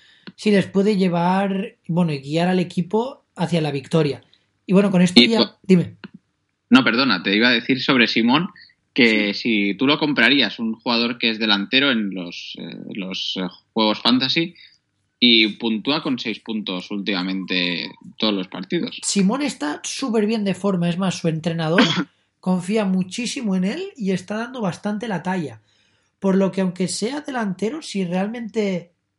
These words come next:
Speaker 1: vuestros delanteros no son muy fuertes de cara a gol,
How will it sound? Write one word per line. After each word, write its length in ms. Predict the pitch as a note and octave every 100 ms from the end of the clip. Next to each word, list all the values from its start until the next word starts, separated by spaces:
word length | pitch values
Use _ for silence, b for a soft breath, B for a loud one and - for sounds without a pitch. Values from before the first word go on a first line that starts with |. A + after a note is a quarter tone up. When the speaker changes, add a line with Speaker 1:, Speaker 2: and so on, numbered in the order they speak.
| _
Speaker 1:
vuestros 400 | G3+ F3+ F3+ F#3
delanteros 500 | F3 F3 E3 G3+ F#3+
no 100 | D#3+
son 220 | F#3+ G3+ G3
muy 140 | F#3
fuertes 440 | F3 F#3 F3 A3+ F3
de 120 | E3+
cara 240 | F3 E3+
a 60 | D3+
gol, 280 | D3+ B3+